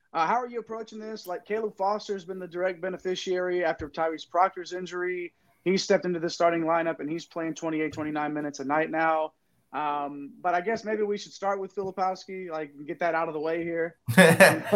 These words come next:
Speaker 1: Like
Speaker 2: Yeah, um, I mean, he's the, I believe he's the price king, if I'm not mistaken, ten three.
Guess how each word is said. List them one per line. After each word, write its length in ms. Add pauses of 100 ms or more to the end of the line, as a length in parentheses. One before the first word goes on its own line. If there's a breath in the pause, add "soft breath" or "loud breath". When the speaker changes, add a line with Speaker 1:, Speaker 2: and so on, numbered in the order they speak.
(140)
Speaker 1:
Like 300
Speaker 2:
Yeah, 1040
um, 120
I 40
mean, 160
he's 140
the, 80
I 100 (540 soft breath)
believe 260
he's 200
the 80
price 320
king, 300
if 140
I'm 80
not 160
mistaken, 500
ten 280
three. 440